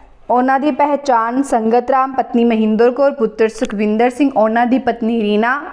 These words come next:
ਉਹਨਾਂ ਦੀਆਂ ਨਾਬਾਲਿਗ ਧੀਆਂ ਆਸ਼ੂ ਤੇ ਜੱਸੀ। ਸ਼ੁਰੂਆਤੀ ਜਾਂਚ ਅਨੁਸਾਰ ਸੁਖਵਿੰਦਰ ਨੇ ਫਾਹਾ ਲੈ ਕੇ ਖੁਦਕੁਸ਼ੀ ਕੀਤੀ।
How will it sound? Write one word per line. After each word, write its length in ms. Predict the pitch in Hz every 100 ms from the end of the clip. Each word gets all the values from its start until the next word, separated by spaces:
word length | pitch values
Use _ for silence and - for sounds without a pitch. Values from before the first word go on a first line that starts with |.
| -
ਉਹਨਾਂ 260 | 208 226 233
ਦੀਆਂ 240 | 220 220
ਨਾਬਾਲਿਗ 540 | 220 202 190 190 240 240 254
ਧੀਆਂ 360 | 233 202 202
ਆਸ਼ੂ 380 | - 208 220 269
ਤੇ 140 | 262 262
ਜੱਸੀ। 380 | 208 202 214 - - _ - - - - - - -
ਸ਼ੁਰੂਆਤੀ 960 | - 294 285 277 262 269 320 - 359 370
ਜਾਂਚ 380 | 269 254 226 247 -
ਅਨੁਸਾਰ 460 | 277 269 240 233
ਸੁਖਵਿੰਦਰ 720 | 247 285 233 254 247 254 277
ਨੇ 240 | 277 226 233
ਫਾਹਾ 400 | 240 214 202 247
ਲੈ 160 | 254
ਕੇ 140 | 254 269
ਖੁਦਕੁਸ਼ੀ 520 | 247 214 262 254 262
ਕੀਤੀ। 520 | 247 233 - 208 -